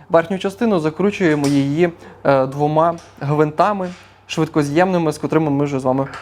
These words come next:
познайомилися. Все. Медогонка готова до експлуатації,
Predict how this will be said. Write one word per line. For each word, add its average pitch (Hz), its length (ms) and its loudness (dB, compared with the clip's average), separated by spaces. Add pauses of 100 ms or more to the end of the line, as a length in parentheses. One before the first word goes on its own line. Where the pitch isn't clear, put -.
(100)
познайомилися. 147 760 2 (300)
Все. 208 280 0 (840)
Медогонка 165 440 0
готова 147 360 -2
до 139 160 -2
експлуатації, 151 840 -2